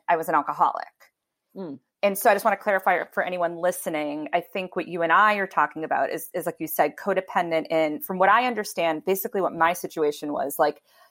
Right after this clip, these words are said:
Speaker 1: if I was in a relationship with someone and it
Speaker 2: Mm-hmm.
Speaker 1: wasn't good, even if, like, it wasn't, but if it, unless it was, like, they were setting my things on fire, you know, like, it had to be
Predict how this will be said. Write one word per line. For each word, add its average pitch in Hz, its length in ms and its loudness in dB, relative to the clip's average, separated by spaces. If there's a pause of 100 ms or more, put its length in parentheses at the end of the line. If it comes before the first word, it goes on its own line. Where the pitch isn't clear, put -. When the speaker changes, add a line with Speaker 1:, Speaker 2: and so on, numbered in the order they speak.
(100)
Speaker 1:
if 180 160 -4
I 196 160 4
was 196 400 -2
in 190 120 -2
a 196 40 0
relationship 175 560 -2
with 160 100 -4
someone 151 500 0 (680)
and 185 140 4
it 175 80 4
Speaker 2:
Mm-hmm. 180 80 -6
Speaker 1:
wasn't 175 420 2
good, 156 540 2
even 320 240 2
if, 311 140 2
like, 254 160 0 (100)
it 202 80 -2
wasn't, 196 500 0
but 208 180 0 (120)
if 208 140 -4
it, - 60 4 (360)
unless 233 420 2
it 262 100 2
was, 226 180 -2
like, 175 440 2 (360)
they 185 300 4
were 190 120 6
setting 175 420 4
my 160 220 0 (160)
things 175 320 -2
on 156 160 2
fire, 139 540 0
you 226 120 4
know, 214 120 8
like, 190 120 6
it 196 80 2
had 220 220 2
to 240 80 4
be 190 300 -2